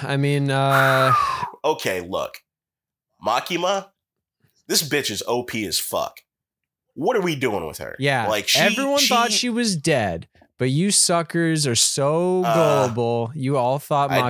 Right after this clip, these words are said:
Speaker 2: didn't.
Speaker 1: Yeah, I know.
Speaker 2: I,
Speaker 1: I
Speaker 2: I
Speaker 1: know.
Speaker 2: did
Speaker 1: No
Speaker 2: not.
Speaker 1: one thought she was dead.
Speaker 2: Yeah, I mean, it's Makima. Come on, she had those weird fucking eyes. But also, we gotta get her out the paint. Like, she can't be here for too much longer.
Speaker 1: She's on our side.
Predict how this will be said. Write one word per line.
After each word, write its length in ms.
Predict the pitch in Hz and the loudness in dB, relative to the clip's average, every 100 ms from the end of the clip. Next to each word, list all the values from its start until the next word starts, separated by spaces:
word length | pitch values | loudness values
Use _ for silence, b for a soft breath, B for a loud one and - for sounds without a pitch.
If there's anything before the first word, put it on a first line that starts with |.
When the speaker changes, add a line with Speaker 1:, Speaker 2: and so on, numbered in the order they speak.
| - | 0
Speaker 2:
didn't. 320 | 120 107 - _ _ _ _ _ _ _ _ _ _ _ _ _ _ _ _ - | -2 -2 -6 _ _ _ _ _ _ _ _ _ _ _ _ _ _ _ _ -4
Speaker 1:
Yeah, 180 | 95 85 | -4 -2
I 60 | |
know. 100 | 85 | -2
Speaker 2:
I, 200 | 82 82 - | -4 -6 -6
Speaker 1:
I 120 | 131 123 | -2 0
Speaker 2:
I 40 | |
Speaker 1:
know. 60 | 98 | 0
Speaker 2:
did 100 | 98 | -2
Speaker 1:
No 100 | 131 | 0
Speaker 2:
not. 120 | 160 | 0
Speaker 1:
one 120 | 131 | -2
thought 200 | 98 90 | -4 -4
she 100 | - | -6
was 120 | - - | -8 -10
dead. 200 | - - - B B B B | -12 -12 -16 B B B B
Speaker 2:
Yeah, 360 | 139 92 69 | 0 0 -2
I 40 | 80 | -6
mean, 180 | 92 90 | -8 -4
it's 160 | 85 | -4
Makima. 420 | 92 85 - 50 - | -2 -6 -8 -18 -10
Come 120 | 95 | -8
on, 140 | 71 | -8
she 140 | - 101 | -6 -6
had 100 | 98 | -6
those 180 | 95 87 | -8 -10
weird 280 | 90 95 | -8 -8
fucking 300 | - 92 - | -6 -6 -6
eyes. 460 | 82 85 60 60 - b b _ | -6 -6 -6 -8 -8 b b _
But 120 | 120 | -2
also, 640 | 120 147 - 95 78 76 - _ _ _ _ _ - | 0 2 0 0 -2 -8 -14 _ _ _ _ _ -8
we 100 | 139 | -2
gotta 160 | 170 | 0
get 160 | 131 120 | 0 0
her 140 | 117 | 0
out 140 | 107 - | 0 -4
the 60 | |
paint. 360 | - 123 85 - _ | -8 -8 -8 -10 _
Like, 280 | 101 92 - | -8 -6 -2
she 440 | - 160 170 160 - | -2 -2 -6 -8 -6
can't 320 | 147 127 123 - | -2 -2 -4 -10
be 160 | 113 110 | -12 -8
here 240 | 101 95 87 | -6 -6 -8
for 140 | - | -12
too 180 | - 98 | -14 -12
much 300 | 92 76 - | -12 -12 -6
longer. 100 | 90 | -2
Speaker 1:
She's 160 | 147 | 0
on 160 | 185 233 | 0 0
our 140 | 262 | -2
side. 560 | 240 247 320 339 143 87 | 0 0 0 0 -2 -6